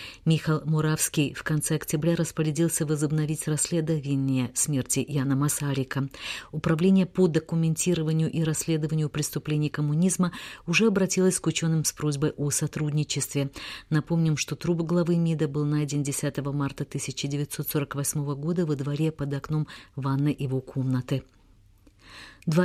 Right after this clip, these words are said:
иностранных гражданина, прибывшие из Тель-Авива в пражский аэропорт имени Вацлава Гавела, перевозили в своем багаже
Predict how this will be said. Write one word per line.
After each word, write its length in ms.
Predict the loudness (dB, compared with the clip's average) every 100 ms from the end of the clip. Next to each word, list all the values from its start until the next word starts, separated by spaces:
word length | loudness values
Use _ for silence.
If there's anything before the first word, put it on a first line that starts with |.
| 4
иностранных 560 | 2 2 2 4 4
гражданина, 640 | 4 2 4 4 6 4 4
прибывшие 560 | 2 2 0 2 0
из 280 | 0 -2 -2
Тель-Авива 720 | 0 0 0 0 0 0 -2
в 140 | -4
пражский 400 | -2 0 0 -2
аэропорт 640 | -2 0 -2 -2 -2 -2 0
имени 260 | 0 0
Вацлава 400 | 0 -2 -2 -2
Гавела, 400 | 0 0 2 0
перевозили 560 | 2 2 2 4 4 2
в 60 | 0
своем 340 | 2 2 4
багаже 400 | 2 2 2 0